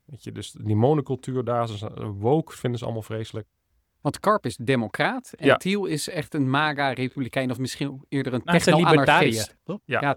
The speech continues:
Speaker 2: techno-anarchist
Speaker 3: Ja.
Speaker 2: of libertariër.
Speaker 1: Ja, hij is
Speaker 2: Ja.
Speaker 1: libertariër, maar wel fan van Trump.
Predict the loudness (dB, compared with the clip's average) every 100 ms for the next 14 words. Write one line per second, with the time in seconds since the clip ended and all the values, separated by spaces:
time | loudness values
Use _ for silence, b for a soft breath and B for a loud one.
0 | -2 -6 -4 -6 -6 -6 -4 -2 -2 -2
1 | -2 -4 0 0 0 -4 -2 2 2 2
2 | 0 -2 2 4 4 2 2 2 4 4
3 | 4 2 0 -2 -2 -6 -6 -6 -8